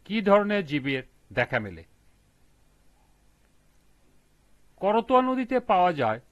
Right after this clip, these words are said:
দেশি জাতের রুই, কাতল, বোয়াল, মৃগেল, চিংড়ি সহ অসংখ্য প্রজাতির মাছ।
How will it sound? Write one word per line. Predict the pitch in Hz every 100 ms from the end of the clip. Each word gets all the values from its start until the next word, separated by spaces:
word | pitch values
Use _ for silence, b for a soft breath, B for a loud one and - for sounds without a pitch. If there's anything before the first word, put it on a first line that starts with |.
| _ _ 107 92
দেশি | 151 151 196
জাতের | 180 - 120
রুই, | 104 117 156 208 _ _ _ _ _ -
কাতল, | 127 - 151 175 220 _ _ _ _ -
বোয়াল, | 104 139 143 110 147 - _ _ _ _ _ 123
মৃগেল, | 139 185 180 170 135 - _ _ _ _ _ _
চিংড়ি | 220 247 269
সহ | 233 214 127 110 - _ _ -
অসংখ্য | 185 180 233 233 - 233 233
প্রজাতির | 170 147 147 160 147
মাছ। | 117 98 92